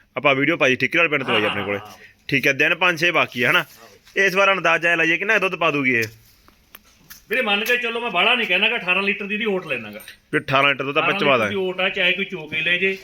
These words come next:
Speaker 1: ਠੀਕ ਹੈ।
Speaker 2: ਪੈਸੇ ਵਿੱਚ ਰੱਖ ਲਏ,
Speaker 1: ਠੀਕ ਹੈ।
Speaker 2: ਅਠਾਰਾਂ ਲੀਟਰ ਦੀ ਮੇਰੀ ਓਟ ਆ ਗਈ।
Speaker 1: ਤੋਰੀ ਬਾਹਰ ਨੂੰ ਇਹਨੂੰ। ਸੋ ਵੀਰੋ ਕੱਦ ਕਾਠ ਵਗੈਰਾ ਦੇਖੋ ਇਹਦਾ। ਸੋ ਵੀਰੋ ਸਿੰਘ ਮੂੰਹ ਮੱਥਾ ਝੋਟੀਆਂ ਦੇਖ ਸਕਦੇ ਹੋ,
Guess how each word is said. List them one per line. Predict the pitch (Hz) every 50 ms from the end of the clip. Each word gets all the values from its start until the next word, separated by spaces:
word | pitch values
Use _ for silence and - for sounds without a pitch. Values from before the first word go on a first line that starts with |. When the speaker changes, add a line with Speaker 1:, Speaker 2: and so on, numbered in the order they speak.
| - - - -
Speaker 1:
ਠੀਕ | - 151 139 -
ਹੈ। | 123 104 - - -
Speaker 2:
ਪੈਸੇ | 175 180 185 180 190 196
ਵਿੱਚ | 175 170 170 - 185
ਰੱਖ | 165 165 165 - 175
ਲਏ, | 175 185 180 185
Speaker 1:
ਠੀਕ | 180 - - -
ਹੈ। | 139 151
Speaker 2:
ਅਠਾਰਾਂ | 170 180 -
ਲੀਟਰ | 185 175 - 185
ਦੀ | 175 190
ਮੇਰੀ | 185 160 160 151 170 165
ਓਟ | 156 147 143 131 -
ਆ | 110 101
ਗਈ। | 98 101 - _
Speaker 1:
ਤੋਰੀ | - 185 185 160 135
ਬਾਹਰ | 117 113 117
ਨੂੰ | 113 110
ਇਹਨੂੰ। | 110 107 104 - _ - - - - - - _ -
ਸੋ | - 165 165
ਵੀਰੋ | 185 214 214
ਕੱਦ | - - 180 156 143 139 151
ਕਾਠ | 147 160 160 156
ਵਗੈਰਾ | 151 156 147 151 151 147
ਦੇਖੋ | 123 117 110 - 131 135
ਇਹਦਾ। | 143 156 147 143 - - - - - - - - - - - - - - - - - - - - -
ਸੋ | - 185 185
ਵੀਰੋ | 214 226 214
ਸਿੰਘ | - 170 165 160 160
ਮੂੰਹ | 160 170 196 196
ਮੱਥਾ | 185 - 170 165
ਝੋਟੀਆਂ | 147 185 180 160 151 160 151
ਦੇਖ | 135 127 123 110
ਸਕਦੇ | 117 135 147 160
ਹੋ, | 160 156